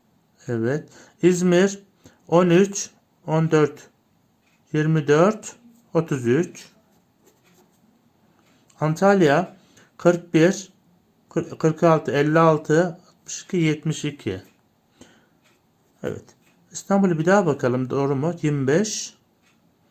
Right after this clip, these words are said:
otuz dört, otuz altı, kırk altı. Evet, doğru. Şimdi verilerimizi yerleştirdiğimize göre sorularımızı cevaplayabiliriz. En çok gidilmek istenen yer neresiymiş? Sayıya da baktığımıza göre bakın Antalya.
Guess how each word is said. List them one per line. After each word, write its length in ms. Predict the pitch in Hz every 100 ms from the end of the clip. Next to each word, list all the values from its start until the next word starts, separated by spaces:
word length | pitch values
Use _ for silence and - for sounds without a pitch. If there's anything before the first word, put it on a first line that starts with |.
| _ _ _ _ _ _ _ - 147
otuz 340 | 147 151 135
dört, 340 | 160 214 - -
otuz 320 | 151 139 151 143
altı, 340 | 127 123 202
kırk 240 | 196 190
altı. 300 | 139 98 143
Evet, 300 | 127 85 -
doğru. 220 | 151 95 - _ _ - - -
Şimdi 400 | - 269 226 147
verilerimizi 560 | 185 220 220 208 170 170
yerleştirdiğimize 800 | 196 202 196 196 175 170 156 139
göre 200 | 117 127
sorularımızı 600 | 127 202 175 139 131 196
cevaplayabiliriz. 840 | 208 202 196 196 180 175 143 117 - - - -
En 180 | 220 254
çok 260 | 254 233
gidilmek 440 | 208 208 202 220 208
istenen 440 | 170 170 156 139
yer 280 | 135 127 147
neresiymiş? 1000 | 202 180 143 - 127 135 190 226 233 - _ _ _ _
Sayıya 440 | - - 185 185 170
da 140 | 147
baktığımıza 580 | 147 147 156 143 139 131
göre 500 | 120 123 180 208 -
bakın 360 | 147 143 196 190
Antalya. 680 | 151 151 160 139 117 92